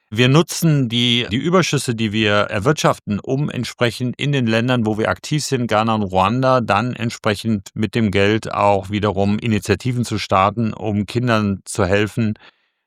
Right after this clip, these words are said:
Wir haben in Ghana mittlerweile über zweieinhalbtausend Kinder in Coding for Kids,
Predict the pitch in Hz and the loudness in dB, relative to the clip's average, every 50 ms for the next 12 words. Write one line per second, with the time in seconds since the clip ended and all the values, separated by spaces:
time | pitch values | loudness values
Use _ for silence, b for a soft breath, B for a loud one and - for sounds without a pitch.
0 | b b _ - 117 117 117 123 120 117 113 101 98 104 - _ _ _ _ - | b b _ -2 0 2 2 2 2 2 2 0 -2 -4 -10 _ _ _ _ -4
1 | - 104 98 107 123 127 120 117 117 113 110 113 113 - 113 110 101 113 110 104 | 0 2 2 4 4 2 4 4 4 4 4 2 0 -4 -8 -6 -2 0 0 2
2 | 98 101 104 110 113 110 110 110 110 - - - _ _ - 135 117 120 110 - | 4 2 2 2 2 0 0 0 -2 -6 -10 -18 _ _ -8 -2 0 0 0 0
3 | - - 107 107 110 110 110 98 - - 107 104 104 95 101 104 92 - - 117 | 0 0 2 2 2 2 0 0 -2 -2 0 0 0 0 -2 -4 -4 -4 -4 -2
4 | 117 123 123 117 113 110 107 95 104 104 104 101 90 - - 110 113 117 123 120 | -2 0 0 0 0 0 0 -2 -2 -2 -2 -2 -4 -2 0 0 2 2 2 -2
5 | 107 - - 117 - - - 135 - - - - - - | -2 -2 -4 -6 -4 -2 -2 -4 -4 -4 -10 -10 -10 -12